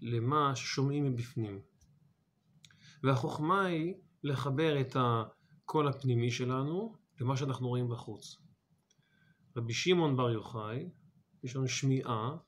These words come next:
שמעון, וההילולה שלו היא בחודש אייר, שמופיע בטור תי"ט,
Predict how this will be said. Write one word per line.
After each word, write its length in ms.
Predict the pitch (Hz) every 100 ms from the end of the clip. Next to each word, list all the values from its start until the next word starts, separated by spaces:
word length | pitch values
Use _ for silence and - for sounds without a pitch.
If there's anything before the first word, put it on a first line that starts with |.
| _
שמעון, 680 | - 151 139 123 104 110 160 - _ _ _ _ _ _ _ _ _ _ -
וההילולה 1400 | 117 131 139 135 131 127 123 117 - - 143 147 160 165
שלו 400 | 127 151 143 131
היא 200 | 127 127
בחודש 500 | 120 - 143 135 123
אייר, 460 | 131 131 143 135 117
שמופיע 800 | - 113 113 113 113 113 143 123
בטור 420 | 117 - 147 120 120 123 120 123
תי"ט, 280 | 131 123